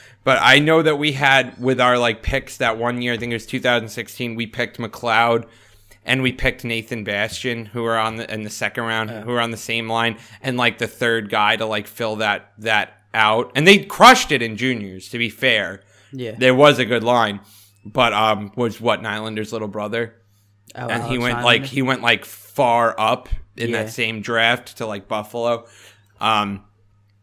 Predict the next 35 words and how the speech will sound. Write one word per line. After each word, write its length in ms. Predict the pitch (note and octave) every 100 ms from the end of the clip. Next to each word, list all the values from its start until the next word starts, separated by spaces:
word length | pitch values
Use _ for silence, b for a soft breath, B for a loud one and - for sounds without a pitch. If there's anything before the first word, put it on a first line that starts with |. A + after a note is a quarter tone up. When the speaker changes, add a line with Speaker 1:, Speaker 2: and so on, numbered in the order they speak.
| - -
Speaker 1:
all 80 | E3
right, 200 | F3 D#3
and 120 | D#3
now 240 | F3 G#3+ C#4+
he 120 | G#3
sucks, 500 | - - D3+ A2+ -
so 100 | A#2+
maybe 180 | C3+ F#3
we 140 | G#3
should 260 | G3 D3+ C#3+
try 320 | - F2+ F2+
it. 60 | G2+
It's 120 | C3+
worth 160 | D3
a 40 | G2+
try, 480 | - A2 A2+ G2 G2+
'cause 120 | - A#2
now 160 | C3+
he's 160 | C#3 B2
not 180 | B2+ B2+
doing 280 | B2 A2+
good. 160 | G#2 G#2
He's 160 | G2+ G2
never 240 | G#2+ G#2
gonna 140 | G#2
make 120 | A2 C3
Speaker 2:
Yeah. 180 | C3 C3
Speaker 1:
that 80 |
team, 300 | B2+ A#2+ G#2+
so 140 | G2+ G#2
maybe 220 | A2 A#2
we 80 | B2
should, 160 | B2 A#2
like, 160 | G#2+
trade, 440 | - A#2 A2 G#2+